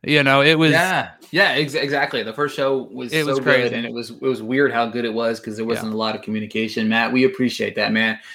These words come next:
Speaker 1: Yeah.
Speaker 2: We've loved having you on the show, Bruning. Like, you were, you were very pivotal in the growth in the Debbie Delight. You've always been very supportive of the
Speaker 1: Mm-hmm.
Speaker 2: show. Um,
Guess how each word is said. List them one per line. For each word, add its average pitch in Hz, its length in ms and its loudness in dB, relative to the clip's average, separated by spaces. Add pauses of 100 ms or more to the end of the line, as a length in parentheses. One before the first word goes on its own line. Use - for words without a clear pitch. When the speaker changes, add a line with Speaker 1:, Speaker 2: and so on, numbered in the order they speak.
(140)
Speaker 1:
Yeah. - 60 -18
Speaker 2:
We've 139 160 4
loved 170 240 6
having 160 320 4
you 143 100 6
on 127 60 4
the 117 80 0
show, 139 280 4
Bruning. 135 480 4
Like, 117 280 -8
you 131 180 0
were, 131 340 2 (480)
you 170 180 2
were 196 180 4
very 156 300 4
pivotal 143 560 0
in 131 200 -4
the 123 60 -4
growth 135 560 2
in 135 80 0
the 131 100 0
Debbie 127 240 0
Delight. 123 360 2
You've 113 140 -6
always 120 280 0
been 120 160 -4
very 117 200 0
supportive 120 640 -6
of 120 240 -2
the 143 80 -2
Speaker 1:
Mm-hmm. 135 120 -6
Speaker 2:
show. 120 360 0 (420)
Um, 113 600 0